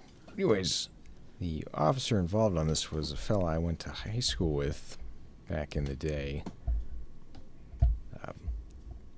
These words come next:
it was a really great guy every time I knew him, so I was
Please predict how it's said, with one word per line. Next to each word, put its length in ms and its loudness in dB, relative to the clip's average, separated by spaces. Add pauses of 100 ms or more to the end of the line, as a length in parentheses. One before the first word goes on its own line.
(140)
it 120 -10 (180)
was 120 -8
a 20 -6
really 240 4
great 280 8 (340)
guy 580 6
every 160 -2
time 280 2
I 140 2
knew 180 2
him, 180 0
so 200 -2
I 160 2
was 420 0